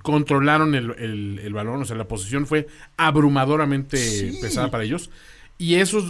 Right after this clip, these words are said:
Speaker 1: es quizá la, la gran falta, y es la consecuencia de tener un quarterback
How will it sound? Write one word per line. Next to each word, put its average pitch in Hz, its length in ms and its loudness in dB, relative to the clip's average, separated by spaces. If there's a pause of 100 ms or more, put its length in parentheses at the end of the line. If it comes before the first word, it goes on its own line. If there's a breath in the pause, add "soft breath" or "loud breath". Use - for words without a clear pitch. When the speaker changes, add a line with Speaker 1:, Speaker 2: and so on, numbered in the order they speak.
Speaker 1:
es 160 180 -2
quizá 151 240 -2
la, 131 240 0
la 120 80 -4
gran 131 180 -2
falta, 139 300 -4
y 135 160 0
es 156 100 0
la 175 100 -2
consecuencia 147 440 -2
de 127 80 -4
tener 127 300 -4
un 127 140 -6
quarterback 139 400 0